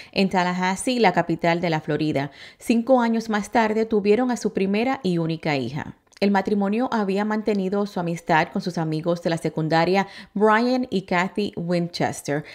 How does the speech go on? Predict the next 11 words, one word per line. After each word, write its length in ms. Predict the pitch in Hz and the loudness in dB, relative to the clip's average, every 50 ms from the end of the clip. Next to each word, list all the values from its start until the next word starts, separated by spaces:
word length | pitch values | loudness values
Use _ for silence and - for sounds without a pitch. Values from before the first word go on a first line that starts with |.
| - - - | -18 -4 0
aún 260 | - 226 233 262 302 | 2 4 4 4 4
después 460 | 349 370 339 - - 254 247 254 254 | 2 0 0 0 2 2 4 4 4
de 100 | 254 233 | 2 2
graduarse 600 | 220 226 220 208 202 190 180 190 196 - 226 - | 2 2 2 2 4 2 2 2 2 0 0 0
en 100 | 185 180 | 0 0
el 80 | 175 170 | 0 0
mil 160 | 165 175 180 | 0 0 0
novecientos 640 | 185 180 196 208 208 - - 208 196 196 202 196 - | 0 0 0 0 0 0 -2 -2 -2 -2 -2 -4 -6
ochenta 380 | 170 - - 160 151 - 147 143 | -6 -4 -4 -4 -4 -4 -4 -4
y 100 | 143 156 | -4 -4
ocho. 360 | - 131 - - 147 147 | -6 -8 -8 -8 -10 -10